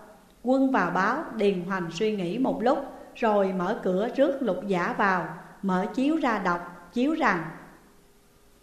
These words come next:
"Xưa Di Tài không thèm ăn thóc nhà Châu, mà nhà Châu vẫn được thiên hạ. Giới tử thôi không muốn thờ Tấn, mà Tấn vẫn làm bá một nước.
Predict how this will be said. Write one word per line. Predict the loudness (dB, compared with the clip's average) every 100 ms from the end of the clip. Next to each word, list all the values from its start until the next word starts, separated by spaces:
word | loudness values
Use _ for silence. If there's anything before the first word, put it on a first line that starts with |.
| _ _ -20
"Xưa | 4 6 8 6 0 -6
Di | -2 0 2
Tài | 2 0 -2
không | -4 -4
thèm | -2 -2 -2 -4
ăn | -6 -4
thóc | -4 -2 0
nhà | -2 -2
Châu, | 2 4 2 -2 -10 -18 -6
mà | 0 2 2
nhà | 0 -2 -2 2
Châu | 2 2
vẫn | 0 -2
được | 0 0 0
thiên | -2 0
hạ. | 0 0 -2 -4 -12 -20 -20 -2
Giới | 4 4 4
tử | 0 -2 0
thôi | 2 2 0
không | -2 0
muốn | 2 0 0
thờ | -2 -2 0
Tấn, | 0 0 -2 -10 -20 -8
mà | -2 -2
Tấn | 0 0 0 0
vẫn | -2 -2 0
làm | 0 0 -4 -8 -12 -8
bá | -2 0 0 0
một | -2 0
nước. | 4 4 4 -4 -14